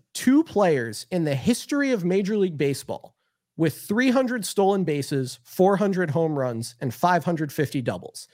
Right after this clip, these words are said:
He has, like, sixty-seven war. He was a phenomenal defensive center fielder when he was asked to play center field. He is, by rate, the best playoff hitter of all time.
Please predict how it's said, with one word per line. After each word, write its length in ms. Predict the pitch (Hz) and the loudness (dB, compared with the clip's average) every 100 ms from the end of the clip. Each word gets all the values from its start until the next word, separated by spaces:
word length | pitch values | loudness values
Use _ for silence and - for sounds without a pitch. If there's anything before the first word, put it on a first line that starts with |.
| _ _ _ _ | _ _ _ _
He 120 | 233 | 4
has, 220 | 220 185 | 4 4
like, 140 | 175 | 0
sixty-seven 840 | - - 269 - 262 - 196 185 165 | -2 -4 -6 -2 0 2 2 2 2
war. 340 | 151 113 - _ _ _ | 2 0 -6 _ _ _
He 120 | 247 | 4
was 200 | 226 226 | 6 4
a 80 | 226 | 2
phenomenal 880 | - 214 202 196 254 240 165 104 - _ _ 139 | 0 0 2 2 4 4 2 -2 -8 _ _ 0
defensive 560 | 190 190 190 180 175 | 0 2 0 2 0
center 300 | - 185 175 | 0 0 0
fielder 560 | - 156 156 143 127 - _ | 0 0 2 0 -2 -8 _
when 300 | 139 170 185 | 0 2 4
he 160 | 180 202 | 4 4
was 160 | 170 | 4
asked 280 | 151 156 - | 2 0 -2
to 60 | 156 | -4
play 220 | 170 147 | -2 -2
center 280 | - 135 131 | 0 -2 -2
field. 400 | - 110 95 - _ _ _ _ | -4 -8 -10 -16 _ _ _ _
He 360 | - 220 208 - | -2 0 0 2
is, 680 | 202 190 180 156 131 - - _ _ _ _ _ _ _ _ _ _ 143 | 4 6 6 2 -2 -8 -14 _ _ _ _ _ _ _ _ _ _ -10
by 360 | 131 220 214 | 4 6 6
rate, 680 | 180 160 175 262 143 135 _ _ _ _ _ _ _ - | 4 2 4 2 2 -6 _ _ _ _ _ _ _ 0
the 200 | 151 208 | 4 4
best 680 | 135 123 220 294 - - - | 4 2 2 2 -4 -14 -12
playoff 560 | - 240 247 190 175 | 0 4 4 4 0
hitter 360 | - 170 160 143 | 0 2 2 0
of 220 | - 131 - | 0 -2 0
all 240 | 208 202 214 | 2 4 2
time. 480 | 214 196 175 107 | 0 0 0 0